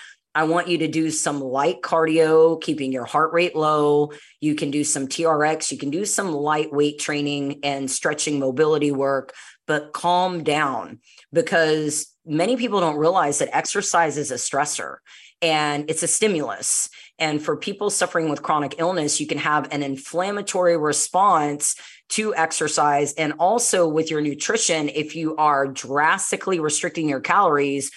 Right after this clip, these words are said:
because you're not getting adequate nutrients. So you're driving up inflammation, and that's making you more tired,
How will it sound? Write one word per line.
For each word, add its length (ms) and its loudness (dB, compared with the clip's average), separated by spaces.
because 300 0
you're 120 0
not 260 2
getting 280 -2
adequate 460 0
nutrients. 600 -2
So 120 0
you're 200 0
driving 640 0
up 160 0
inflammation, 1000 0
and 160 0
that's 280 2
making 440 0
you 140 0
more 380 2
tired, 760 2